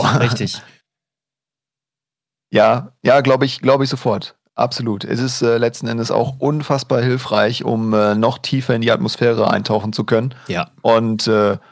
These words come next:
Speaker 2: das Setting überzeugt so hart, daran soll's nicht scheitern.
Speaker 1: Ganz genau.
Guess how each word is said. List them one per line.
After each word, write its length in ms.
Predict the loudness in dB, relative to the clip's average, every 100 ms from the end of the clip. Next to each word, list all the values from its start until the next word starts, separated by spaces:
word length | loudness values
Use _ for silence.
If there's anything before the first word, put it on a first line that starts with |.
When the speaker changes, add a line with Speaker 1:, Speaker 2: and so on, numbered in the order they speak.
| _ _ _
Speaker 2:
das 200 | 0 2
Setting 320 | 2 2 2 4
überzeugt 540 | 2 2 2 2 0
so 340 | 0 0 2
hart, 460 | 2 4 2 0 -4 -2
daran 260 | 0 0
soll's 240 | -2 -2 -2
nicht 160 | -2
scheitern. 460 | 0 0 -2 -6 -8 _ _ _ _ _ _ _ _ _ _ _ _ _ -20 -6
Speaker 1:
Ganz 240 | -4 -4
genau. 300 | -4 -4 -4